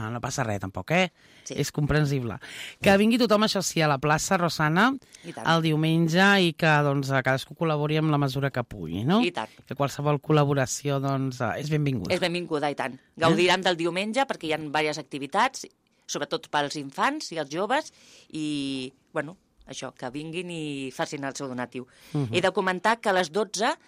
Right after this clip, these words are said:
Speaker 2: la cor-, eh, la Coral Verge de Barà tam-, fe-, també fa un, un concert a l'església parro-, a la parròquia, i hi haurà una guardiola també per col·laborar co-, amb la Marató.
Speaker 1: Mhm, molt bé.
Speaker 2: Vale. I a la tarda, que no se'ns oblidi,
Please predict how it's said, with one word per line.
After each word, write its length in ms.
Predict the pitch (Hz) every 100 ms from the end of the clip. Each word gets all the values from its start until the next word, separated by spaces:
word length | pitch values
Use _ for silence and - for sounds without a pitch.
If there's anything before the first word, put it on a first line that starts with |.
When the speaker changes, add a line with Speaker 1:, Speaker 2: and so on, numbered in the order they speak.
| - -
Speaker 2:
la 140 | 180
cor-, 200 | 175 175
eh, 360 | 170 160 156 151
la 220 | 151 151
Coral 260 | 147 175 170
Verge 240 | 185 170
de 100 | 165
Barà 340 | 156 160 208 262
tam-, 140 | - 151
fe-, 220 | 165 160 -
també 240 | 147 147
fa 180 | - 151
un, 340 | 147 143 135 -
un 160 | 170
concert 420 | 147 165 - 160 143
a 80 |
l'església 720 | 139 135 131 131 131 156 143 147
parro-, 240 | 135 135 _
a 80 | -
la 160 | 135 127
parròquia, 480 | 135 151 170 254 302 _ _ _ _ _ _ _ _ _
i 180 | 214 196
hi 40 | 185
haurà 160 | 170
una 120 | 160 165
guardiola 360 | 165 160 170
també 300 | 180 175 170
per 140 | 175 202 196
col·laborar 380 | - 190 147 131
co-, 100 | 147 143 143
amb 180 | 139 131
la 80 |
Marató. 440 | 123 117 110 113 107 -
Speaker 1:
Mhm, 580 | 165 147 135 123 175 254 _ -
molt 160 | 123 98
bé. 140 | 95 - _ _ _ _ _ _ _
Speaker 2:
Vale. 340 | 165 139 - - _ _ _ _ _ _ _ _ _ _ _ _ -
I 100 | 262
a 60 |
la 100 | 240 226
tarda, 280 | 254 240
que 100 | 294
no 140 | 202 190
se'ns 200 | 196 175
oblidi, 460 | 208 254 254 339